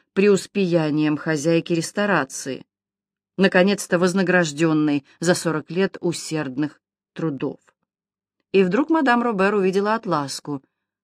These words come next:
Она бросила Лору, подбежала и с очаровательной любезностью выразила сожаление, что вчера ее не было дома.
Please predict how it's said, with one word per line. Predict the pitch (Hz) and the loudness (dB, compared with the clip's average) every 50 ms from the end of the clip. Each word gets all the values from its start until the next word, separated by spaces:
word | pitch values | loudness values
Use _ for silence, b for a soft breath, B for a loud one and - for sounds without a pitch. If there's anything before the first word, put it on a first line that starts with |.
| _ _ _ | _ _ _
Она | - 214 214 180 | 2 2 2 2
бросила | 143 156 160 151 - - 156 156 | 2 0 -2 -2 -4 -4 -4 -2
Лору, | 156 156 156 196 247 254 240 240 233 | -2 0 4 8 8 8 8 6 4
подбежала | - 175 156 143 165 165 139 143 170 190 208 220 226 220 220 b b b b b b | 2 -2 0 2 0 0 2 2 2 4 4 4 2 0 -2 b b b b b b
и | b 254 262 | b 0 2
с | 277 | 2
очаровательной | 277 - - 247 226 214 208 233 240 233 233 220 214 214 208 | 2 0 0 0 2 4 4 2 2 2 -2 -2 0 0 2
любезностью | 196 196 170 151 190 208 214 190 214 208 - - - 214 214 208 202 B B B B | 2 0 2 4 2 2 2 0 -2 -4 -4 -6 -2 0 0 0 0 B B B B
выразила | 196 196 208 214 208 202 180 196 196 190 | 2 4 6 6 4 4 4 4 2 2
сожаление, | 175 - 196 185 196 202 202 233 269 262 240 202 180 | 2 0 -2 0 2 2 4 4 4 4 4 2 2
что | 170 - - 196 | 0 -2 -6 -6
вчера | 190 - - 202 202 196 | -6 -4 -6 -2 0 0
ее | 185 185 180 180 170 175 | 2 2 2 2 2 0
не | 175 175 165 160 | 0 0 0 0
было | 135 147 147 151 147 | -2 -2 -4 -4 -4
дома. | 131 139 156 147 139 135 127 85 | -2 -2 0 0 0 0 -2 -4